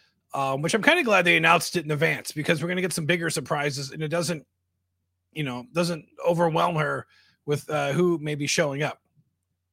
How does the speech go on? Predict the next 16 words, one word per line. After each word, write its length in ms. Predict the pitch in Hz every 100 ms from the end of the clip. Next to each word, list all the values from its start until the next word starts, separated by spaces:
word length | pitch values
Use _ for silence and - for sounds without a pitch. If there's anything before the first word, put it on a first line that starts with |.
| _ _ -
as, 240 | 127 127
uh, 120 | 143 139
Mickie 220 | 151 143
James 360 | 147 143 131 127
is 140 | 117
the 200 | 131 113 - _ _ -
current 320 | 170 156 - -
Impact 420 | 165 - 123 -
Champion. 440 | 131 110 92 87 - _ _ _ _ _ _ _ _ - _ _ _ _ -
Uh, 400 | 131 131 131 120
Sean 340 | - 180 170 165
thinks 200 | 165 -
that, 240 | 147 165
uh, 140 | 147
Santina 580 | 143 - 165 147 175 165
returns. 800 | 156 139 165 160 156 143 -